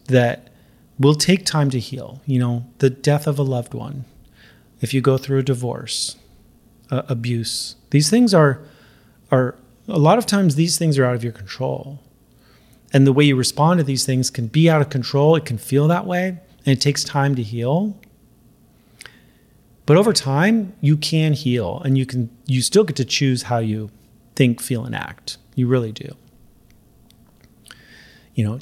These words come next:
choosing to feel sad or angry or hurt is a hundred percent normal. It's a normal response. If you, you know, lose a loved one or go through a divorce, like, it's, it's okay to grieve that and to feel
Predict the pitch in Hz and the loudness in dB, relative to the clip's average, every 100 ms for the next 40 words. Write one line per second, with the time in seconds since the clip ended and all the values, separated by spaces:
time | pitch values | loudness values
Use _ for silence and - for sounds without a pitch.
0 | - - 147 151 175 151 139 - 131 135 | -8 2 4 4 4 2 0 0 2 4
1 | 147 151 - - 127 127 127 113 127 135 | 4 2 -4 -4 0 2 0 -2 -2 0
2 | 135 87 - 147 156 165 156 - _ _ | -2 -4 -2 4 4 4 -2 -8 _ _
3 | _ _ _ _ _ _ _ - 127 120 | _ _ _ _ _ _ _ -2 0 4
4 | 151 208 160 135 - 135 101 107 147 127 | 2 2 0 -2 0 0 -2 -4 -2 -2
5 | 120 135 127 160 165 117 113 - 160 120 | -2 0 4 4 4 0 -2 -2 -4 -4
6 | 185 269 359 233 151 - 185 147 127 156 | -2 0 0 -2 -10 -4 0 2 0 -2
7 | 151 - - 120 113 147 131 110 113 139 | -8 -14 -12 -2 4 4 4 0 0 0
8 | 107 - - - _ _ _ _ _ - | -2 -12 -16 -20 _ _ _ _ _ -4
9 | 117 135 - 110 104 117 165 139 - 131 | 0 0 -2 -8 -4 2 2 2 -4 -8
10 | - _ _ _ _ _ _ - 185 - | -8 _ _ _ _ _ _ -2 0 0
11 | - - 175 160 190 233 202 120 113 143 | -4 -2 -2 0 -2 0 0 0 -2 0
12 | 226 226 139 110 - - - - - 135 | 2 0 -2 -8 -10 -16 -18 -8 -2 -2
13 | - 165 214 202 | 0 0 0 -2